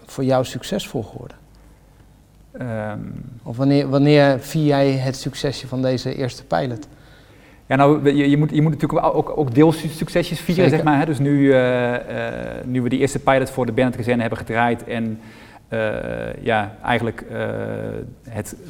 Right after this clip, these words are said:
Speaker 2: bim-model, eh, of het gim-model daarin is meegenomen en de plaatjes uit het gim-model, eh, ja, terecht zijn gekomen in het, in het, in het plandocument. En, en, ja, die plaatjes zie je nu ook als Defensie wat publiceert op internet, dan zie ik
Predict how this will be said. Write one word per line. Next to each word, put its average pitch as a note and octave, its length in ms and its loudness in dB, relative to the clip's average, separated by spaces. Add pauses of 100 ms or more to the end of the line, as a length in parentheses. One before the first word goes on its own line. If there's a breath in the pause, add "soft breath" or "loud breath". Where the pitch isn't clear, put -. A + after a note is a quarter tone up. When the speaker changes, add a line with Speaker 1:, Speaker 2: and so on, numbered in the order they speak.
(200)
Speaker 2:
bim-model, B2 920 2
eh, A2 100 -4
of B2 100 -4
het C3 120 -10
gim-model B2+ 460 2
daarin A#2 240 0
is A#2+ 100 0
meegenomen A#2+ 680 2 (320 loud breath)
en B2 80 -2
de A#2+ 60 0
plaatjes C3 420 2
uit B2 160 2
het A2+ 220 -6
gim-model, A#2+ 840 2
eh, A2+ 420 0 (640 loud breath)
ja, G#2+ 160 -2
terecht C3 220 -2
zijn B2+ 140 0
gekomen B2+ 380 0
in B2+ 60 -2
het, A#2+ 100 -6
in C3 80 0
het, A#2+ 140 -2
in C3 180 -2
het A#2 120 -6
plandocument. C#3+ 680 2
En, A#2+ 300 -6
en, A#2 380 -10
ja, B2 140 -4
die A2 160 -6
plaatjes B2+ 360 0
zie B2+ 100 -2
je B2 60 0
nu B2 120 2
ook B2 100 0
als A#2 100 0
Defensie B2 380 -2
wat B2 120 -4
publiceert B2+ 440 -4
op A2+ 100 -10
internet, B2 320 -2
dan A#2+ 140 -4
zie B2 140 0
ik A#2+ 160 -6